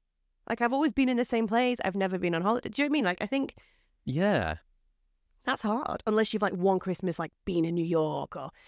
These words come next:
Speaker 1: you've been on
Speaker 2: Well,
Speaker 1: holiday
Speaker 2: that's,
Speaker 1: or
Speaker 2: that's the thing is, when you say, "What's the best Christmas you've ever had?" Is that the, is that the best Christmas day?
Speaker 1: You
Speaker 2: Or
Speaker 1: wrote
Speaker 2: is
Speaker 1: the
Speaker 2: that the
Speaker 1: questions.
Speaker 2: best
Speaker 1: I don't
Speaker 2: sort of
Speaker 1: know.
Speaker 2: Christmas time?
Speaker 1: You wrote the questions.
Speaker 2: I didn't write them. I just, literally, I Googled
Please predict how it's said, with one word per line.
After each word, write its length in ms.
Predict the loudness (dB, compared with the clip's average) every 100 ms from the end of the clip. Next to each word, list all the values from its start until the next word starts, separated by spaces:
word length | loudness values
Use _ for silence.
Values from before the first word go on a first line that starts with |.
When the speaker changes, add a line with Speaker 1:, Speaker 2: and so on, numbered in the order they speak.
| -20 -8
Speaker 1:
you've 100 | -6
been 100 | -4
on 40 | -2
Speaker 2:
Well, 100 | 4 6
Speaker 1:
holiday 320 | 6 4 0
Speaker 2:
that's, 80 | 0
Speaker 1:
or 20 |
Speaker 2:
that's 260 | 0 0 -4
the 80 | -2
thing 320 | 0 0 0
is, 180 | -4 -6 -12 2
when 160 | 4
you 120 | 4
say, 220 | 4 2 2
"What's 200 | 0 -4
the 80 |
best 300 | -2 -2 -4
Christmas 380 | -4 -4 -2 -2
you've 140 | 0 0
ever 180 | 0
had?" 260 | 0 0 -2
Is 100 | -2
that 160 | -4 -4
the, 100 | -8
is 140 | -8 -8
that 100 | -6
the 80 |
best 240 | -6 -8 -8
Christmas 340 | -10 -8 -10
day? 520 | -6 -2 0 -2 -2 _
Speaker 1:
You 200 | -8 2
Speaker 2:
Or 40 | 4
Speaker 1:
wrote 40 |
Speaker 2:
is 60 | 4
Speaker 1:
the 60 | 2
Speaker 2:
that 40 |
the 80 | 2
Speaker 1:
questions. 260 | 2 2 2
Speaker 2:
best 80 | 0
Speaker 1:
I 40 |
don't 20 | 2
Speaker 2:
sort 120 | 2
of 60 | 0
Speaker 1:
know. 40 |
Speaker 2:
Christmas 440 | -2 -4 -4 -4 -6
time? 600 | -6 -2 -2 -2 -6 -8 _ -2
Speaker 1:
You 200 | 2 2
wrote 100 | 0
the 60 |
questions. 540 | -4 -4 -4 -6 -8 _ _ _ _ _ -2
Speaker 2:
I 40 |
didn't 220 | -2 0
write 260 | 2 2 2
them. 180 | -4 -2
I 60 | -2
just, 220 | -4 -6 -18 _ 2
literally, 500 | 2 2 -2 -4 -6 -18 -8
I 80 | -6
Googled 540 | 4 4 6 0 0